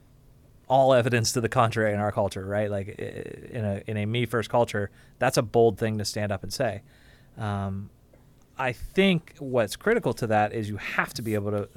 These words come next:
to explore the scripture to get to that insistence.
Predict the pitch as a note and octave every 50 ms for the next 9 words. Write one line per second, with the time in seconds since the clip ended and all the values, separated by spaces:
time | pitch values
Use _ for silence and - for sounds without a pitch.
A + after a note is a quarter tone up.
0 | - - - G#2+ G#2 - G#2 - - - B2 A#2 A2 G#2+ G#2+ G#2+ - - A#2+ A2+
1 | - - A#2 G#2+ - - G2+ G2 G#2 B2 A#2 G#2 - - - - - - - -
2 | _ _ _ - - B2+ A2 A2 G2+ G2+ G2+ F#2+ - - C3 - - - - -
3 | - - - -